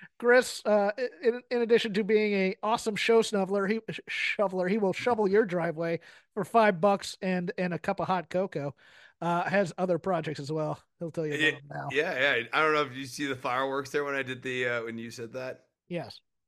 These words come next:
Speaker 2: Yeah. All right. Well, uh,
Speaker 1: <laughs>
Speaker 2: you can, I mean, basically follow me on Instagram at some point here in the next month or so. My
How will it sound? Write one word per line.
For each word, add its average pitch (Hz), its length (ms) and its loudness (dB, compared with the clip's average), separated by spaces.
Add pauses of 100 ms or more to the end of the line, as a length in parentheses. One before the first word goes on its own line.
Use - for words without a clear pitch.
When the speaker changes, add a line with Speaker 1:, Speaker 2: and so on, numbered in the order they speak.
Speaker 2:
Yeah. 113 240 0
All 135 140 0
right. 120 180 2
Well, 151 380 0 (300)
uh, 156 300 4
Speaker 1:
<laughs> 147 100 -8
Speaker 2:
you 165 240 0
can, 160 380 -4 (920)
I 147 120 -4
mean, 165 180 -2
basically 175 400 0
follow 147 300 -2
me 139 120 -2
on 120 80 -6
Instagram 120 600 -6
at 110 80 -14
some 127 220 -6
point 110 520 -10
here 113 340 -6
in 113 180 -8
the 110 60 -6
next 101 340 -12
month 98 240 -12
or 104 80 -12
so. 98 500 -8
My 98 540 -6